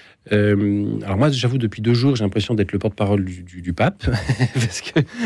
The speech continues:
je résume, ou je, ou je recadre, ou je replace beaucoup de choses auprès de, de, d'amis, euh, ou de collègues, euh, voilà.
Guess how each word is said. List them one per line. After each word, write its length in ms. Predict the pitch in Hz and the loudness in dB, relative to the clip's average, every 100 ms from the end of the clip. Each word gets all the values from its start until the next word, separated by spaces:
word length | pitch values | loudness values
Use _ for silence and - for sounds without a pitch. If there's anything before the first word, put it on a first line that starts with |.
| 185 180 | 2 2
je 140 | 135 | 0
résume, 500 | 113 117 113 127 131 | 2 4 4 4 4
ou 60 | 110 | 4
je, 300 | 101 107 107 | 2 2 4
ou 100 | 113 | 2
je 120 | 104 | 2
recadre, 640 | 98 110 - 117 117 127 | 2 0 0 2 2 2
ou 40 | 104 | -2
je 100 | 98 | 0
replace 340 | 107 110 120 | -2 0 -2
beaucoup 220 | 107 98 | -2 -4
de 60 | 101 | -4
choses 240 | - 117 | 0 2
auprès 260 | 104 - 104 | 2 0 0
de, 100 | 95 | 0
de, 180 | 92 90 | 2 2
d'amis, 440 | 92 95 104 110 | 2 2 2 2
euh, 240 | 107 90 82 - - - _ | 2 0 -4 -8 -18 -20 _
ou 60 | 101 | -2
de 100 | 98 | 0
collègues, 440 | - 98 120 107 | 0 0 0 -2
euh, 260 | 82 92 90 - - - | -6 -8 -12 -16 -20 -8
voilà. 480 | 110 90 95 110 | -4 0 2 2